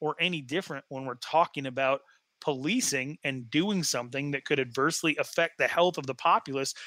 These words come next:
that they're supposed to be protecting and serving. And at the same time, w-, we should, and I know that a lot of people see this as propaganda. I don't.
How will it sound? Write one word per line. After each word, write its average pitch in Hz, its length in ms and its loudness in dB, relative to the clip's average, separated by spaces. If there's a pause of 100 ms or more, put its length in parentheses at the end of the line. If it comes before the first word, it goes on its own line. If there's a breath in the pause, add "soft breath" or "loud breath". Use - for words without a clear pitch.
(160 loud breath)
that 147 180 4
they're 165 160 6
supposed - 580 2
to 160 80 -4
be 147 300 -2 (400 loud breath)
protecting 156 600 0
and 147 140 -4
serving. 185 540 0
And 156 120 2
at 165 120 0
the 160 80 2
same 165 360 2
time, 165 520 2 (500 loud breath)
w-, 127 260 -12 (240)
we 170 280 0
should, 170 340 4
and 156 140 2
I 139 40 4
know 151 200 4
that 160 100 4
a 151 40 0
lot 143 160 4
of 135 60 -10
people 139 200 -6
see 151 140 -4
this 135 180 -8
as 123 80 -12
propaganda. 135 640 0
I 131 160 4
don't. 123 400 0